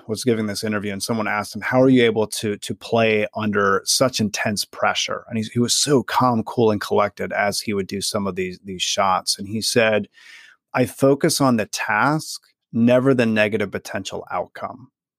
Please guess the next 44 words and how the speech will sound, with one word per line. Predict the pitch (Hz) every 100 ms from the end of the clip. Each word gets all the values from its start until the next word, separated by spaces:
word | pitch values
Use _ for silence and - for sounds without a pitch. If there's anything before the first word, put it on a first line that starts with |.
| _ -
I | 120
think | 143 135
a |
lot | 120 120 147
of | 147
times | 139 127 123
when |
people | 110 123 113
are |
sharing | 101 120 104
a | 95
story, | - 110 117 120
they're | 110 101
focusing | - 123 117 117 - 113
on | 104
that | 98 95
negative | 98 98 98 92
outcome. | 92 110 - 127 117
What | 131
will | 120
people | 120 110 101
think | 113 107
of | 110
me? | 107 107
Will | 98
people | 92 120 98
be | 95 92
offended? | 87 - 147 143 139 135 131 123 - - - -
Will | 104
my | 98
message | 107 131 139 135 120
get | 131 120 -
through? | - 123 117 117 117 113 107
Will | 98
I | 92
look | 87 -
stupid? | - - 143 135 139 127 110
Th-, | 123
that's | 123 139 -
focusing | 151 139 120 -
on | 107
the | 101
negative | 98 98 95 95 90
potential | 92 104 98 90